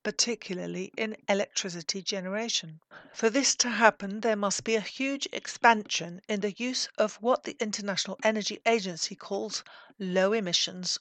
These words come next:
sources, the bulk being from renewables, while use of unabated fossil fuels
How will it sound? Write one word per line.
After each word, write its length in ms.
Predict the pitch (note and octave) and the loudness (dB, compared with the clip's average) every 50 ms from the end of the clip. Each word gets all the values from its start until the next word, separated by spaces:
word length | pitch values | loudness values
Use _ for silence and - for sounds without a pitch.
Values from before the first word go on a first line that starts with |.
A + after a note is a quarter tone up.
| - - | -6 -8
sources, 760 | - - - A#3 A3+ G#3+ G3 - - F3 E3+ E3 - - - - _ _ _ _ _ _ _ _ _ _ _ _ _ _ - - - _ | -6 -4 -2 -2 -2 -2 -2 -2 -4 -4 -6 -8 -10 -12 -14 -16 _ _ _ _ _ _ _ _ _ _ _ _ _ _ -20 -20 -12 _
the 100 | - G3 | -4 -4
bulk 440 | E3 - A3 G#3+ A#3+ - - - - _ | 2 6 6 6 6 4 -2 -12 -14 _
being 380 | - G3+ G3+ G3 G3 G3 G3 - - - | -2 0 0 0 -2 -4 -8 -12 -14 -16
from 340 | - - - G3 G#3 G#3+ B3 | -10 0 4 4 4 4 2
renewables, 960 | A#3+ B3+ A#3 G#3 F#3+ F#3+ G3+ A3 A#3 A3 F#3 D3+ E3+ E3 F3 F#3+ G3 - - - - _ _ | -4 -6 -6 -4 -4 -4 -4 -2 -2 -2 -4 -4 -6 -8 -8 -8 -10 -12 -14 -16 -16 _ _
while 260 | - G3 F#3+ F#3+ F#3+ F#3 | 2 4 4 4 4 2
use 360 | F#3 G#3+ A3+ A#3+ - - - | 0 -2 -2 -2 -2 -4 0
of 240 | - G#3 G3 F3 - - | 4 4 4 4 2 0
unabated 760 | G3+ G3+ G#3 G#3+ A3+ A#3 - - G3 F#3+ F3+ - G3+ F#3 - | 0 0 2 0 -4 -2 0 0 -2 -2 -2 -4 -6 -6 -4
fossil 380 | - - D4 D4 - - A3 F#3+ | 0 2 2 2 2 0 -6 -6
fuels 480 | - - F#3 E3+ E3+ F3 E3+ - - | -6 -8 -8 -6 -6 -6 -8 -8 -10